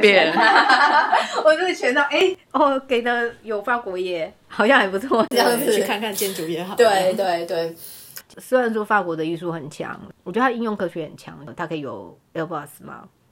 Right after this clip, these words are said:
Speaker 2: 对，它可以有核能嘛，或者说它可以有就是自己建高铁嘛，S N C F。但是我觉得它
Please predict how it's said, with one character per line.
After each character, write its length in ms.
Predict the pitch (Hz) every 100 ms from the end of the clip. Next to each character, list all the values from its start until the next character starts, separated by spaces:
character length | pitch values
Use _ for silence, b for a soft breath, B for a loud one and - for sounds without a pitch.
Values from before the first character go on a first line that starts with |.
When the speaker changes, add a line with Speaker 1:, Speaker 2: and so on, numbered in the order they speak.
| _
Speaker 2:
对， 100 | 151
它 160 | 147 165
可 100 | 165
以 120 | 156
有 180 | 151 104 -
核 160 | 165
能 180 | 156 156
嘛， 240 | 151 143 151
或 100 | 180
者 80 | 165
说 160 | 165
它 120 | 156 156
可 120 | 165
以 120 | 156
有 200 | 151 -
就 100 | 139
是 160 | 156 165
自 160 | 151 180
己 140 | 151
建 440 | 131 151 143 143 147
高 180 | 156 156
铁 220 | 165 127
嘛 260 | 165 135 - _ -
，S 180 | 151
N 140 | 156 151
C 160 | 151
F。 140 | 135 156 _ _ B B 160 _
但 220 | 226 220
是 400 | - 214 196 180
我 200 | 160 170
觉 160 | 170 190
得 140 | 214
它 320 | 208 202 202